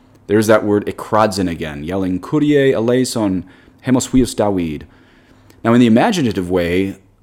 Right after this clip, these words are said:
obviously think about what you would ask of our Lord here. How are you blind? Not just are you Orthodox, do you believe in the old catechisms, but are you asking for a spiritual or a physical healing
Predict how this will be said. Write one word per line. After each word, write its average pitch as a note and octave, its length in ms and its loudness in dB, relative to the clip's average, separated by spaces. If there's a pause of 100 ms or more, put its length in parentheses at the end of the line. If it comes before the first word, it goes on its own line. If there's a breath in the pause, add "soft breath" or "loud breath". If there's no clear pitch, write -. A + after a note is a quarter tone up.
(140)
obviously C3 720 -2
think B2 340 -6
about E2 560 -8
what - 180 -8
you A2+ 640 -4
would A#2+ 300 -4
ask D#2+ 580 -10
of E2 120 -8
our F2 120 -4
Lord D#2+ 360 -8
here. - 400 -16 (380)
How A2 200 0
are A#2 80 0
you A2+ 160 -2
blind? D#2+ 560 -10 (720)
Not B2 180 -2
just D#3 280 -6
are D3+ 80 0
you D3+ 120 -4
Orthodox, A2+ 560 -4
do F2+ 120 -8
you D#2+ 40 -8
believe F#2+ 280 -4
in A#2+ 80 -2
the A2 80 0
old G#2+ 180 -2
catechisms, F#2 800 -8 (640 soft breath)
but - 420 -2 (460)
are F2+ 100 -2
you G2 200 0
asking F#2+ 400 -4
for F#2 180 -4
a F2+ 80 -2
spiritual G#2+ 540 -6
or G2 100 -2
a F2 60 -4
physical G#2 540 -6
healing F#2 640 -6